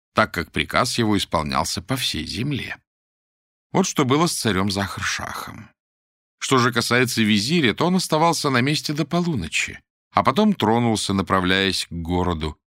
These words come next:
И когда заблистало утро и засияло солнце над холмами и равнинами,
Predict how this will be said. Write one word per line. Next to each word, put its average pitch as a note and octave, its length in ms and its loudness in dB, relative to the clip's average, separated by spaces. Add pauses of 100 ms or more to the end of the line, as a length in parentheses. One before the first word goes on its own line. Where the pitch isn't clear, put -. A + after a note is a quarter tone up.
И A2+ 100 0
когда B2 320 2
заблистало A#2 720 2
утро A2+ 500 0
и G2+ 60 2
засияло A#2+ 560 0
солнце C#3 480 0
над G2+ 180 0
холмами G2+ 560 0
и F2+ 140 -4
равнинами, G#2+ 720 -2